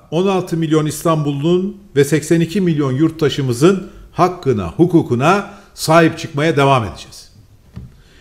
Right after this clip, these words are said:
Milletimizin de bu hak arama mücadelesine ortak olup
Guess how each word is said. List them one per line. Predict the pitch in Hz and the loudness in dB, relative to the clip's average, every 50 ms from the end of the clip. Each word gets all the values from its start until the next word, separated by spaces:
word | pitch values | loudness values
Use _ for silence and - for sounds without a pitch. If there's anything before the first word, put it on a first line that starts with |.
| - - - - | -20 -20 -12 -4
Milletimizin | 123 147 180 180 214 196 190 - 185 185 185 165 170 170 151 | 0 2 4 4 4 4 4 2 0 0 0 0 0 0 2
de | 151 165 196 226 214 - - - - - - - | 2 2 2 2 0 -6 -12 -20 -20 -20 -20 -4
bu | 113 135 170 - 107 147 | 0 2 2 2 2 0
hak | 226 - - - - | -2 -2 -4 -6 -6
arama | 135 143 143 139 135 139 135 117 98 90 90 85 104 | -2 -2 0 2 2 2 2 0 0 -4 -10 -8 -6
mücadelesine | 117 139 120 151 156 147 139 131 143 139 143 - - - 123 135 | -4 -2 2 2 2 4 2 2 2 2 2 2 0 -4 -6 -6
ortak | - - 170 170 - - 180 185 180 - | -2 2 2 2 2 2 0 -2 0 2
olup | 143 143 185 214 - - - | 2 4 4 2 2 -2 -16